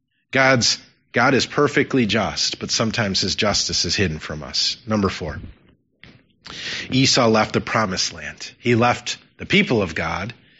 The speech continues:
and he chose to leave the land of God. In verses six and seven, the text tells us from, is from Esau's perspective, that he left because the land couldn't support both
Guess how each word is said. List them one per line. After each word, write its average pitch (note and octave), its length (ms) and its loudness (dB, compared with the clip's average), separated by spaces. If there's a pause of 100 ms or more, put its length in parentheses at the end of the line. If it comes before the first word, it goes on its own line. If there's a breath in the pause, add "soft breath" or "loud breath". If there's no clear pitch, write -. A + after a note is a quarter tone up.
(140)
and E3 280 2
he C#3 180 4
chose A2+ 420 4
to A#2 120 2
leave G2+ 260 2
the G#2 100 0
land A2+ 340 4
of E2 120 -4
God. D#2+ 340 -6 (480 loud breath)
In A2 120 0
verses C3+ 340 4
six - 320 4
and C3+ 140 4
seven, D3 400 4
the A#2+ 80 4
text D3 320 2
tells D3 320 4
us A#2 100 4
from, A2+ 260 2 (380 loud breath)
is G#2+ 160 -4
from C3+ 180 2
Esau's D3+ 520 2
perspective, A2 840 0 (640 loud breath)
that B2+ 100 4
he B2+ 100 8
left C#3 540 4
because B2+ 340 4
the B2+ 80 4
land C3+ 380 4
couldn't E3 340 4
support C#3 600 4
both C3 560 2